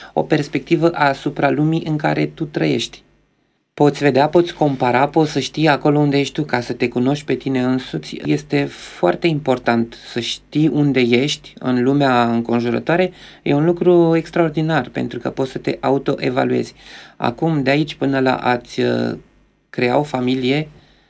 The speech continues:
dacă astăzi nu aș fi căsătorit și aș dori să-mi caut o pereche, este numai și numai părerea mea,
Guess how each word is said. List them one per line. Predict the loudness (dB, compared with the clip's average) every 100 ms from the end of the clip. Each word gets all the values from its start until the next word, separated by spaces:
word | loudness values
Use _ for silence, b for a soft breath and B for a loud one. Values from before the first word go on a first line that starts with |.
| _
dacă | -6 -6 0
astăzi | 0 0 0 -2 -4 _ _ _ _ _
nu | -2
aș | 0 -2
fi | -6
căsătorit | -6 -4 -4 -2 -4 -6 _ _ _ _ _ _ _ _ _
și | -14 -8 -6 -6 -8 -10 -8
aș | -6 -6
dori | -4 -2 -4
să-mi | -8
caut | -4 -2 -2
o |
pereche, | -6 -6 -2 -2 -4 -8 _ _ _ _ -20
este | -2 -2 0 -4 2
numai | 4 4 4
și | 0 -2
numai | 0 -2
părerea | -4 -4 -4
mea, | -6